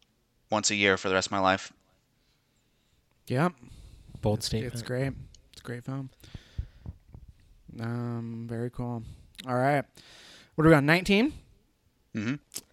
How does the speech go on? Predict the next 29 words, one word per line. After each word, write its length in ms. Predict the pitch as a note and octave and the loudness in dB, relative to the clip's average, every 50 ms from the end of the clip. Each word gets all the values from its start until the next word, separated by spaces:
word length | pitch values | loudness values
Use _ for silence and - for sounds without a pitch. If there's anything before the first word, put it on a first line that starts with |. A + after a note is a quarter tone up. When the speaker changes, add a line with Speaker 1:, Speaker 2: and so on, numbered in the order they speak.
| _ - | _ -2
Speaker 2:
All 140 | C3+ C#3 C#3 | 2 2 4
right. 280 | C3 C3 C3+ C3 A2+ - - - - - - - - - - - - - - - | 4 4 4 2 2 -2 -10 -20 -20 -20 -20 -20 -20 -20 -20 -20 -20 -14 -4 2
Number 220 | E3+ G#3 A3+ A#3+ | 4 8 10 12
nineteen. 920 | A3+ A3 A3+ A#3+ A#3 - - - G#3+ G#3 G#3+ G#3+ G#3 F#3+ E3+ C#3 A#2+ A#2+ A#2 - - - - - - | 12 12 10 8 8 4 2 4 6 6 6 8 8 6 6 4 2 0 -4 -6 -10 -10 -12 -10 -6
I 160 | - C#3 D3+ D#3 | 0 2 4 6
am 280 | E3 E3 D#3 C3+ B2 - - - - D3+ | 6 6 4 2 -2 -4 -14 -16 -16 -8
breathing 520 | C3 C3 C3 C#3 D3+ E3 E3+ E3 E3+ D#3+ | 2 4 6 6 8 8 8 8 8 4
a 40 | D#3 | 4
sigh 280 | - - F3+ D#3 D3+ D3 | 4 6 8 10 10 10
of 200 | D3 C#3+ B2 B2+ | 10 8 6 4
relief 520 | B2 A#2+ C3 D#3 B3+ E4 - - - - - | 0 4 4 4 4 4 2 -2 -8 -8 -4
'cause 140 | - C3 | 0 2
I 100 | C#3 C3 | 4 6
was 180 | C3 B2 A#2+ A#2 | 6 6 4 2
worried 840 | A#2 A#2 B2 D3 E3+ A3+ B3+ G3+ D3+ C3+ C3 C#3 E3 G3+ A#3+ A3 - - - - | 0 2 6 6 8 8 8 6 6 4 4 4 2 2 0 -2 -2 -10 -16 -8
that, 400 | - B2 C3 C3 B2+ B2+ - - | -2 2 4 4 4 2 2 2
uh, 480 | D3+ C3 B2 B2 A#2+ A#2+ A#2 A#2 A#2 A2+ | 2 4 4 4 4 4 2 2 0 0
I 80 | A2+ B2 | 0 0
would 200 | B2 A#2+ A#2+ A2+ - _ _ _ _ _ _ _ _ _ _ _ - | 0 0 0 -2 -4 _ _ _ _ _ _ _ _ _ _ _ 0
upstage, 580 | D3+ D3 - - - E3 D#3 D#3 D#3 D3+ C#3 | 0 0 0 0 4 6 6 8 6 6 6
uh, 400 | D3+ C#3 C3 B2 A#2+ A#2 A#2 A#2 - - | 6 6 6 6 4 2 0 -2 -4 0
Tom 260 | - E3+ G3+ B3+ B3 | 2 4 6 6 6
on 160 | E3+ B2+ A#2 | 4 4 2
this 160 | A2 A2 - | 0 -4 -2
one. 260 | B2 A#2 A2+ A#2+ D#3 - - - - - - - - - - - - - - _ _ - | -2 -2 -2 -2 -4 -6 -8 -20 -20 -20 -20 -20 -20 -20 -20 -20 -20 -20 -20 _ _ 0
And, 280 | - C#3+ D3 D3+ D3+ D#3 | 2 2 4 6 8 8
uh, 600 | D#3 D3+ D3 D3+ D3 D3 D3 D3 C#3+ C#3 C#3 C#3+ D3 - - - - - _ - | 10 10 10 12 12 10 10 10 10 8 6 4 2 -2 -10 -16 -18 -20 _ -4
just 420 | C3+ - - G3 G3 G3+ - - - | 0 6 8 8 8 8 6 0 4
like 420 | F3+ F3+ F3+ F3+ E3+ - - - | 8 10 10 10 10 6 2 -14